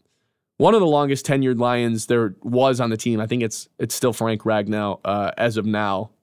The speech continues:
or Decker. Uh, one of those two guys.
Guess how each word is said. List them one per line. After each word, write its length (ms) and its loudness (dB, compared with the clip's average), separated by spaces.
or 40 -6
Decker. 480 -4
Uh, 160 2
one 180 4
of 80 0
those 180 -2
two 140 -4
guys. 420 -6